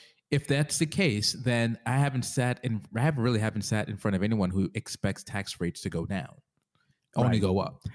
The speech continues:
Speaker 2: Well, and, and the reality is going up is not just a thought or an opinion. It's a fact.
Speaker 1: It's a fact.
Speaker 2: Because in year twenty twenty-five, it's going to. And it's gonna sunset back to the tax system that was prior to Trump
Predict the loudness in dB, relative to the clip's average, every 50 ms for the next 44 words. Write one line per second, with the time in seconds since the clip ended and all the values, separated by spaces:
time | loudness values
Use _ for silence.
0 | -10 -2 0 2 2 2 0 2 2 2 2 4 4 4 4 4 4 4 2 4
1 | 2 2 2 2 2 2 2 2 0 0 -2 -6 -10 -10 -10 -2 0 2 4 6
2 | 6 4 4 2 2 0 -2 -2 -2 0 2 2 2 2 0 0 -2 -2 -2 -2
3 | -4 -4 -6 -6 -10 -14 -4 -2 0 2 2 2 0 -2 -4 _ -8 -4 -2 -2
4 | 0 -2 0 0 2 4 4 4 4 2 0 -2 -4 -6 -4 -4 -2 0 2 2
5 | 2 2 -2 -4 -8 -10 -10 -8 -6 -2 0 0 0 0 -2 -6 _ -4 0 0
6 | 2 2 4 6 6 6 4 4 2 2 2 2 2 4 2 2 2 2 2 4
7 | 4 4 4 2 -2 -2 2 2 4 4 2 2 0 -2 -4 -4 -4 -8 -14 _
8 | _ _ _ _ _ _ _ _ _ -2 2 2 2 2 2 0 0 2 2 2
9 | 2 4 4 4 4 2 0 0 0 -2 -2 -2 -2 -2 -4 -6 -10 -2 0 2
10 | 2 2 0 0 0 0 0 0 -2 -2 -2 -2 -2 -2 -4 -4 -6 -6 -4 -4
11 | -4 -6 -6 -8 -10 -8 -6 -4 -4 -2 -4 -4 -6 -6 -6 -6 -6 -6 -2 -2
12 | 0 0 0 -2 -4 -6 -8 -6 0 0 2 2 0 -4